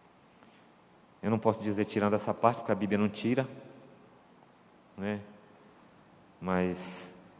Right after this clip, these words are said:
eu diria assim: olha, considerando essa parte, esse erro, como também nós temos os nossos erros, entendeu?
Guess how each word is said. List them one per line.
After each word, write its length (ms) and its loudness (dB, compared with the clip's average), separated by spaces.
eu 80 -6
diria 240 4
assim: 240 0
olha, 200 2
considerando 760 4
essa 240 4
parte, 460 0
esse 180 -4
erro, 280 2
como 180 -4
também 180 -2
nós 160 -2
temos 240 -4
os 60 -4
nossos 300 -6
erros, 380 -2
entendeu? 440 0